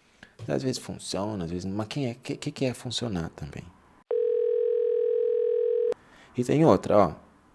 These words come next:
ó, isso aqui não é nem estrelinha, nem morrinho. Toma cuidado com, com, com os hábitos que você quer adquirir ou os hábitos que você quer retirar. Porque às vezes, por mais que um hábito tenha esse,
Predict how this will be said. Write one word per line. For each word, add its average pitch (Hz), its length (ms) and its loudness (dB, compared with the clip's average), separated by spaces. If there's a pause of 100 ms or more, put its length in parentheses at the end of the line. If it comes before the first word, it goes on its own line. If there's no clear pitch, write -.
(120)
ó, 113 120 4
isso 107 200 0
aqui 139 220 4
não 127 140 2
é 123 40 4
nem 131 200 4
estrelinha, 117 520 2
nem 117 120 2
morrinho. 113 640 -2 (280)
Toma 139 220 0
cuidado 107 460 2
com, 87 320 -8
com, 87 260 -8
com 95 180 -6
os 90 140 -2
hábitos 87 420 -2
que - 100 -20
você 85 120 -10
quer 113 520 2
adquirir 87 680 -8
ou 85 160 -8
os 87 140 -8
hábitos 87 380 -2
que - 100 -14
você - 280 -8
quer 113 260 0
retirar. 87 540 -8 (460)
Porque 117 200 0
às 110 160 4
vezes, 131 400 4 (180)
por 107 140 -2
mais 127 400 2
que - 120 -6
um 117 200 -2
hábito 101 680 -2 (280)
tenha 120 260 0
esse, 92 340 -2